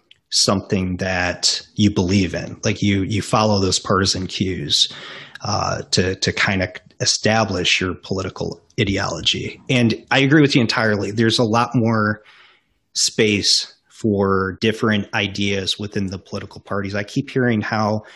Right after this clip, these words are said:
the Democrats are pushing farther and farther to the left, but then when they have the chance to nominate a presidential candidate, the last two elections, they've nominated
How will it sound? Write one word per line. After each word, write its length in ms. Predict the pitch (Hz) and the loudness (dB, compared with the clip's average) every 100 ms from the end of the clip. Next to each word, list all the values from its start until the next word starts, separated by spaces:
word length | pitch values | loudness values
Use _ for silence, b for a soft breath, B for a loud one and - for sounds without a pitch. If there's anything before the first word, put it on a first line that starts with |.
| B B - | B B -6
the 80 | 107 | -2
Democrats 680 | 110 110 110 - 104 - | 2 2 0 0 0 0
are 40 | 95 | -4
pushing 460 | - - 110 113 | -4 -4 -2 -2
farther 400 | 98 - 101 101 | -4 -4 -4 -4
and 120 | 95 95 | -6 -8
farther 480 | 98 98 98 92 - - | -6 -6 -6 -12 -14 -8
to 120 | - | -4
the 120 | 101 | -4
left, 560 | 92 113 135 101 - - - | -4 -2 0 0 -4 -12 -6
but 140 | 110 | -2
then 160 | 117 107 | 0 0
when 140 | 110 | -2
they 100 | 104 | -2
have 220 | 101 120 | -4 -4
the 60 | 110 | -4
chance 360 | - 120 117 - | -4 -4 -4 -4
to 380 | 113 107 104 - B B B B | -2 -2 -2 -6 B B B B
nominate 400 | 104 113 113 110 | -2 0 2 0
a 40 | 104 | -2
presidential 520 | 120 110 107 107 98 | -2 0 0 -2 -4
candidate, 640 | - 135 139 104 101 104 | -4 0 0 0 -2 -4
the 80 | 101 | -6
last 260 | 107 113 | -4 -4
two 100 | - | -2
elections, 480 | 110 107 117 - 98 | -2 0 -2 -6 -8
they've 180 | - 101 | -8 -8
nominated 760 | 110 107 107 107 104 101 95 | -6 -4 -4 -6 -8 -10 -14